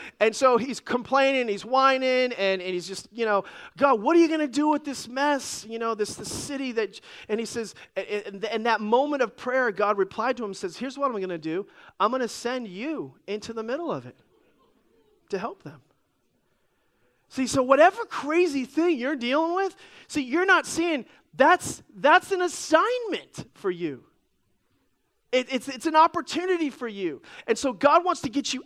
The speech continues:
out of the tree of knowledge of good and evil and into the tree of life and, and experience that freedom so that you can give that away to other people. We all have a sphere of influence we're called to serve, love, minister to.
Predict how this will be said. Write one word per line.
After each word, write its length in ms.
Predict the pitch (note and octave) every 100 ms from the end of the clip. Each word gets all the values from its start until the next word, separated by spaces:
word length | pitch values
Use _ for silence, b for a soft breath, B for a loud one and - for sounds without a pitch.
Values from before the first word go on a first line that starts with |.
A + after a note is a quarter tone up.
| -
out 220 | C4+ F#4
of 160 | F4+
the 60 | D4+
tree 220 | - D#4
of 60 | C4+
knowledge 280 | C4+ C4 A#3
of 80 | A#3+
good 80 |
and 60 | B3+
evil 180 | C#4 A#3+
and 100 | A3
into 280 | - E4+ -
the 80 | D#4+
tree 220 | A#3+ C#4+
of 120 | C4
life 240 | B3 C4+ B3 B B B
and, 180 | A#3+ A#3 -
and 160 | A#3
experience 680 | A#3 - - C#4+ F4 F#4+ E4+
that 200 | D4+ A#3
freedom 320 | - D4+ E4
so 160 | C4+ B3+
that 160 | A#3+ C#4+
you 80 |
can 280 | C#4 C#4 G3
give 420 | C#3 A#3 F4 D#4+ C#4
that 440 | F#3 E3 G3+ G#3 G#3 b _
away 640 | G#3 F3+ A3 A#3+ F3+ E3+ E3+ b
to 180 | - G#3+
other 220 | G3+ G3
people. 580 | F#3+ - A#3 A3+ E3 C3 B
We 120 | F#3
all 100 | A3
have 140 | A#3+ A3
a 40 |
sphere 300 | G3+ - A#3+
of 100 | G3+
influence 440 | A3 A#3 G#3+ F#3+ F#3+
we're 80 |
called 240 | F3 G#3 F#3+
to 40 |
serve, 460 | F3+ - A3 G#3+ F#3+
love, 300 | G3+ G#3 G3+
minister 420 | F#3+ G#3+ G#3 G#3
to. 300 | - F#3+ F3